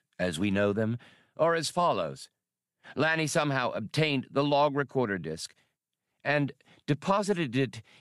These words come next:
in a lockbox in the vaults. She evinced an interest in the mountains. Juok discovered her secret, or some part of it,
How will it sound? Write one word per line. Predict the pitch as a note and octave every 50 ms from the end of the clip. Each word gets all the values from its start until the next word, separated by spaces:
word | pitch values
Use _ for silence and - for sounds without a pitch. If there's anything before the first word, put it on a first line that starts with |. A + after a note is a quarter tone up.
| _ _
in | - C#3+ D3 C#3 -
a | - B2 A#2
lockbox | B2+ C3 C#3 C#3 D#3+ - - - - A2+ F#2 E2+ E2+ - - - - - -
in | B2+ C3+
the | B2+ A#2+
vaults. | G#2 B2+ C3+ C3+ G2+ - _ - - - - - _ _ _ _ _ _ _ _ _ _ _ _ - - - - -
She | - - F3+ G#3 G3+
evinced | G3 F3+ G#3+ A3 G#3 F3 - - - - -
an | C#3+ C#3+ C#3+ C#3 -
interest | - G3+ G#3+ E3 D3 C3 G#2+ - - -
in | - D3 D3
the | C#3+
mountains. | C3 B2+ C3 - - F#2 E2 D2 - - - _ _ _ _ _ _ _ _ _ _
Juok | - A#2+ A2+ G#2 G2 F#2 F2+ - -
discovered | F2 E2+ - - F#3+ F3+ C#3 A2+ F#2
her | A2+ A#2
secret, | G#2+ - C3 A#2 - D#3+ E3 - - - - - _ _ _ _ -
or | - B2 B2+ A#2+ A2+ - -
some | - - D3 B2+ A2+ G2 F#2 F2+ E2+
part | - - - C#3+ D#3 C3+ F2+
of | D2 D2
it, | G#2 C3 D#3 - -